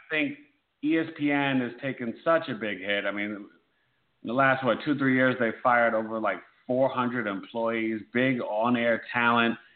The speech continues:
Now, when they brought over the vertical, really, and, and, and Adrian Wojciechowski, they got rid of Mark Stein, Chad Ford, I mean, lifers at E S P N. So they're going through some serious transitions. Um,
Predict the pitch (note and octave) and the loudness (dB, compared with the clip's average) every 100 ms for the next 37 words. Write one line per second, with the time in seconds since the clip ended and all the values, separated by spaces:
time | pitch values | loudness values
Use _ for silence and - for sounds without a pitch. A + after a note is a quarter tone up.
0 | _ _ - A2+ C3+ D3 C#3 C3+ B2 C3 | _ _ 0 4 4 4 4 2 2 2
1 | C#3 C3+ C3 B2+ A#2+ G#2+ A#2+ C3 B2+ B2+ | 4 4 2 0 -4 -2 0 0 0 -4
2 | B2+ B2 A#2+ A#2+ B2+ B2+ B2 A#2 A#2 A2+ | -4 -4 -4 -6 -4 -4 -4 -4 -6 -6
3 | A2+ A2 A2 A2 G#2+ G#2 A#2 B2 A#2 A2+ | -8 -8 -6 -6 -6 -6 -4 -2 -2 -2
4 | A2 G2+ D#3+ G3+ - A#2+ A#2+ - _ _ | 0 2 2 2 0 -2 -2 -6 _ _
5 | - C#3 C3 B2+ A#2+ G#2+ C3+ C#3+ B2 - | -4 0 2 2 2 2 4 2 0 -2
6 | B2 A#2+ A#2 G2 F#2+ - D3 C#3+ C3+ - | -2 2 0 -2 -6 -4 -2 -2 -4 -6
7 | C3 B2+ A2 A2 B2 A#2+ A#2 A#2 C#3+ F#3 | -2 0 0 -2 -4 -4 -6 -4 -4 -4
8 | C#3+ A#2+ A#2 A2 A2 - A2+ G2+ F#2+ - | -2 -2 -2 -2 -4 -2 0 2 0 -6
9 | _ _ - - D#3 D3 C#3+ G3+ G#3+ G#3 | _ _ -8 0 2 2 0 0 2 2
10 | E3+ - C#3 B2+ A2+ - C#3+ C#3 C3+ - | 2 0 -2 -4 -6 -6 -4 -4 -6 -4
11 | B2 A2 G2 C#3 C#3+ A2+ G2+ G2 - _ | -4 -4 -6 -6 -4 -4 -4 -6 -10 _
12 | _ _ _ - G#2+ G#2+ G#2+ G#2+ G#2 | _ _ _ -4 2 4 4 4 2